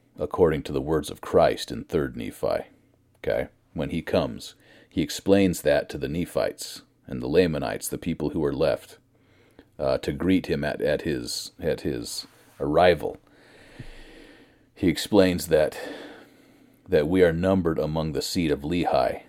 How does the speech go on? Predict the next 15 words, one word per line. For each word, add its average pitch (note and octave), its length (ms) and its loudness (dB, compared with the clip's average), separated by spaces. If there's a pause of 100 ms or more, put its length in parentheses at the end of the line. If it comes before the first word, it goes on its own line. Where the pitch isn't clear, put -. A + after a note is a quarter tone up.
okay, C#2+ 220 0
that C2+ 160 -2
we D#2+ 160 -4
will E2+ 300 4
be D2 140 -4
numbered C#2+ 320 -4
among C#2+ 240 -6
the C2 80 -6
seed C#2 240 -4
of B1+ 100 -4
Lehi. D2 420 -2
Because - 460 2
of D2+ 160 -4
that, D#2 420 2
this D2+ 720 2